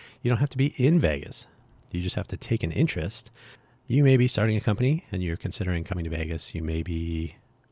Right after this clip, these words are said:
starting a company in Vegas. You may be adjacent to the entrepreneurial ecosystem in some way. You may be considering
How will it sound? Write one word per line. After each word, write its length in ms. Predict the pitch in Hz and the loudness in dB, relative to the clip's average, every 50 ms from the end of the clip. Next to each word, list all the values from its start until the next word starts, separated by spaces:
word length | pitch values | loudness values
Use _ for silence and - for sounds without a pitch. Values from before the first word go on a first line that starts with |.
| _ _ _ _ _ _ _ | _ _ _ _ _ _ _
starting 320 | - - - 78 78 85 | -10 -10 -8 -6 -4 -4
a 60 | 85 | -4
company 300 | - - 92 90 101 92 | -2 -2 -2 -2 0 0
in 60 | 87 | 0
Vegas. 440 | 85 87 87 85 87 82 - - - | 0 0 0 0 -2 -2 -4 -4 -6
You 80 | 85 82 | -4 -2
may 260 | 85 82 82 85 82 | 0 0 0 0 0
be 420 | 80 85 80 80 80 78 80 98 - - | 0 -2 -2 -2 -2 -2 -4 -4 -4 -6
adjacent 720 | 95 90 90 90 90 101 - - 110 113 123 - - - - _ _ _ _ _ _ _ _ _ _ _ _ _ _ _ _ - - | -6 -2 0 2 2 2 0 0 0 0 -2 -4 -8 -14 -16 _ _ _ _ _ _ _ _ _ _ _ _ _ _ _ _ -12 -8
to 180 | - - 90 | -4 -2 -2
the 120 | 87 87 87 | -2 -2 -2
entrepreneurial 520 | 92 95 92 - - 110 101 101 98 92 | 0 0 0 0 0 0 0 2 0 0
ecosystem 460 | 107 - - 101 - 117 107 - 107 | -2 0 -2 0 0 0 0 0 0
in 60 | 104 98 | 0 2
some 160 | - 107 101 | 2 2 2
way. 200 | 107 110 110 113 | 2 2 2 2
You 260 | 117 110 85 87 85 | 0 -2 -4 -6 -4
may 180 | 85 87 87 92 | -2 0 -2 0
be 420 | 87 87 85 85 85 85 85 82 - _ _ _ _ _ _ _ _ _ - _ - | 0 0 0 0 0 0 -2 -2 -6 _ _ _ _ _ _ _ _ _ -20 _ -6
considering 640 | - - 92 - - 110 101 101 95 95 92 92 - | -4 -2 -2 0 2 2 2 2 2 2 0 -2 -4